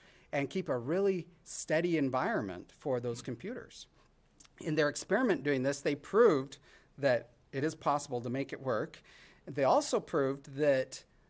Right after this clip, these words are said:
they have a lower fail rate. They did this for two years, and after two years, one-eighth the number of failures is what they saw in their little can than what they saw with the exact same kind of hardware on land,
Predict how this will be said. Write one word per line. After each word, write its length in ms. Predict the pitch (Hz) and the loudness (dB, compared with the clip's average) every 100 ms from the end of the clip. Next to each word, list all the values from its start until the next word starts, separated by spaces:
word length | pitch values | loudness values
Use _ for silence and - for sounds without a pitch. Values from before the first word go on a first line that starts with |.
| _ _ | _ _
they 100 | 160 | -4
have 180 | 151 147 | -2 0
a 100 | 127 | 0
lower 400 | 131 127 135 143 | 2 2 2 0
fail 380 | - 160 233 110 | 0 -2 -2 -6
rate. 380 | 90 - - - _ - _ - | -8 -12 -20 -20 _ -20 _ -2
They 160 | 147 | 0
did 200 | 135 165 | 0 0
this 120 | 156 | 0
for 160 | - 131 | -2 -6
two 220 | - 185 | -4 -6
years, 480 | 202 196 208 110 110 | -4 0 0 0 -2
and 80 | 143 | -2
after 240 | 147 147 | -2 -4
two 260 | - - 254 | -6 -4 -2
years, 540 | 233 196 151 156 - - - - _ | 2 4 4 0 -6 -12 -20 -20 _
one-eighth 1080 | 135 143 202 233 - 185 196 - - - - _ _ - | -4 0 0 0 -4 0 0 0 -10 -20 -20 _ _ -2
the 80 | 151 | 2
number 260 | 143 143 | 4 4
of 80 | 139 | 2
failures 640 | - 165 180 110 95 110 | 2 2 2 0 -4 -6
is 140 | 135 117 | -10 -6
what 160 | 135 | -4
they 140 | 135 120 | -2 -2
saw 460 | - 170 131 117 120 | 2 4 4 2 -4
in 160 | - 135 | -6 -2
their 240 | 123 110 | 0 0
little 220 | 110 120 107 | 0 -2 -2
can 460 | - 202 107 98 - - - | -2 -2 -2 -6 -12 -20 -8
than 160 | - 143 | -2 0
what 140 | 151 | 2
they 80 | 156 | 0
saw 220 | 139 156 | 2 2
with 80 | 135 | 2
the 80 | 143 | -4
exact 380 | 127 139 131 - | 0 2 0 -2
same 320 | - 185 190 | 0 2 2
kind 360 | - 175 220 | 0 2 6
of 80 | 196 | 4
hardware 500 | 143 131 117 120 113 | 6 2 4 2 2
on 220 | 117 113 | 0 -4
land, 480 | 110 151 90 - - | -4 -4 -6 -14 -20